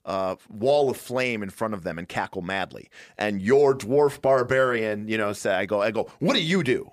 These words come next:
And you go, "I am going to leap across the wall of flame and engage the, the lizard priest." You know, and I go, "Okay, you're leaping through the flames, you know, defy danger," or whatever.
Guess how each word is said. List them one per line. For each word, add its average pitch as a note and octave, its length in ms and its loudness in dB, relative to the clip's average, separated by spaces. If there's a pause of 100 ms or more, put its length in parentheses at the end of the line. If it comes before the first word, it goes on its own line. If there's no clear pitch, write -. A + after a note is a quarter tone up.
And G#2 80 -2
you B2+ 100 2
go, A2 300 0 (320)
"I G#3+ 160 2
am F#3+ 160 -2
going D#3 260 -4
to B2+ 380 -4 (160)
leap B3+ 500 2
across C#3 480 -4
the A2+ 120 -4
wall A2 360 0
of G2 80 -8
flame G#2+ 560 -6
and F2+ 160 -10 (340)
engage D3+ 680 -2
the, G#2+ 400 -2
the A#2 80 -2
lizard C3 560 0
priest." - 680 -4 (500)
You C3 60 0
know, G#2 240 0 (220)
and A#2+ 100 -2
I B2+ 80 0
go, A#2+ 220 -2
"Okay, C3 420 -2 (240)
you're A#2+ 140 -2
leaping B3+ 420 0
through F#3+ 160 -10
the E3 100 -2
flames, A2+ 520 -4
you F2+ 80 -6
know, A#1+ 180 -12
defy D3+ 320 0
danger," E2+ 300 -6
or - 60 -18
whatever. - 200 -20